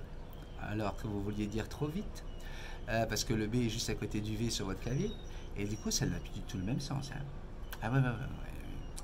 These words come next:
Ouais, ouais, ouais, ouais, ça, ça, ça veut plus rien dire du tout, tu vois. Mais ça, ça prend juste quelques secondes de lecture.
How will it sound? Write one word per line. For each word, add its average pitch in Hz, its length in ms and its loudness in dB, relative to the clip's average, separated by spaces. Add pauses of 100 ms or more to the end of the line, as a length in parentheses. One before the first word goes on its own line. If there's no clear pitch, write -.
(880)
Ouais, - 100 -2 (200)
ouais, - 60 -4
ouais, - 0 -
ouais, - 420 -4
ça, - 180 -4
ça, - 100 -6 (140)
ça - 100 -6
veut - 240 -6
plus 110 100 -4 (160)
rien 127 200 8
dire 139 260 10
du 151 140 4
tout, 120 260 0
tu - 80 -4
vois. - 80 -2 (1600)
Mais - 60 -2
ça, 143 160 6
ça 127 160 4
prend 113 200 2
juste 135 300 2
quelques 180 280 0
secondes 165 440 4
de 151 80 2
lecture. 151 500 2